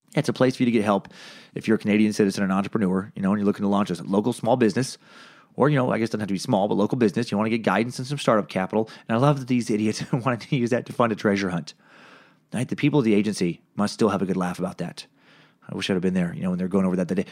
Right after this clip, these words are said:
"What's, what's on the roster, uh, for today's proposals, eh?" "Well, we get a donut shop in Lunenburg that would like to get going. They're looking for fifteen thousand. Might be,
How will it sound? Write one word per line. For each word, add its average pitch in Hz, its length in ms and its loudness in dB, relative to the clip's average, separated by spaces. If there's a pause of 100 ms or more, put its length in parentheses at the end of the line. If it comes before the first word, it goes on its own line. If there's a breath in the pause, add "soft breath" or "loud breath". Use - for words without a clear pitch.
"What's, - 180 0
what's 151 180 2
on 196 80 4
the 190 80 4
roster, 175 500 4
uh, 92 140 2
for 107 160 0
today's 127 300 2
proposals, 123 480 2
eh?" 117 160 2 (840 loud breath)
"Well, 196 180 8
we 240 80 4
get 220 120 6
a 196 40 2
donut 147 300 4
shop 143 320 4
in 175 60 2
Lunenburg 117 560 4
that 117 100 4
would 107 140 0
like 113 140 2
to - 40 -16
get 143 160 0
going. 92 360 2
They're 107 180 0
looking 107 240 0
for 127 280 0
fifteen 127 380 -2
thousand. 104 520 -4
Might 101 160 -4
be, 131 200 -4